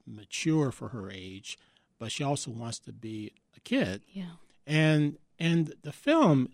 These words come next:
Speaker 1: uh, I was, I was actually very surprised when it was a debut film.
Speaker 2: Yeah.
Speaker 1: Uh, I mean, the, the director uses with great skill and, and, uh, and considerable, uh,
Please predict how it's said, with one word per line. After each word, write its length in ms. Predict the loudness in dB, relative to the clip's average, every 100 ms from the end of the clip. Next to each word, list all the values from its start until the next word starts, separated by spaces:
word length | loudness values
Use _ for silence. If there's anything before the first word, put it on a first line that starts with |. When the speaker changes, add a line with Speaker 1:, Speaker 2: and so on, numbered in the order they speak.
| -6
Speaker 1:
uh, 440 | -4 0 0 -2 -6 _ _ _ _ _ _
I 120 | 2
was, 440 | 4 4 0 -12 -14 -20 _ _ _
I 80 | 4
was 80 | 6
actually 260 | 6 6 6
very 200 | 6 6
surprised 500 | 2 2 6 4 2
when 220 | -6 -10 -8
it 60 | -6
was 120 | -6
a 80 | -4
debut 400 | -2 0 -2 -4
film. 320 | -8 -16 -18 _ _ _ _ -10
Speaker 2:
Yeah. 180 | -4
Speaker 1:
Uh, 260 | -4 -4 -6 -8
I 40 |
mean, 320 | -6 -4 -4 -8 -14
the, 260 | -12 -12 -12
the 100 | -12
director 600 | -2 2 2 2 0 0 -2 _
uses 720 | -10 -2 0 0 -4 -10 -14 -18 _ _ _ _ _
with 200 | -6 -6 -6 _ _ _ _ _
great 340 | -4 0 0 -2
skill 640 | -8 0 2 2 -2 -6 -10
and, 280 | -12 -10 -12
and, 400 | -14 -12 -12 -12
uh, 160 | -16 -18
and 160 | -20
considerable, 960 | -12 -12 -8 0 2 2 0 -10 -16 -20
uh, 380 | -20 -18 -18 -20